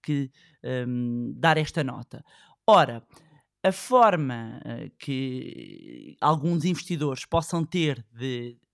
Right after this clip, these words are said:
ter exposição, digamos, ou estar expostos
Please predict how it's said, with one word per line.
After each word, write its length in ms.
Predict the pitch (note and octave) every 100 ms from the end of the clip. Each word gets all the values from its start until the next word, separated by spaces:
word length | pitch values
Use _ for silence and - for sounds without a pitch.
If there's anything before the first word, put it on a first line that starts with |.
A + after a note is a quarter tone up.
| _ -
ter 160 | D3
exposição, 840 | - - - G#3 F3 D3+ E3 D3
digamos, 320 | B2+ A#2 B2+ C3
ou 60 |
estar 240 | C3 E3+ D#3+
expostos 840 | - - - F3+ - - A2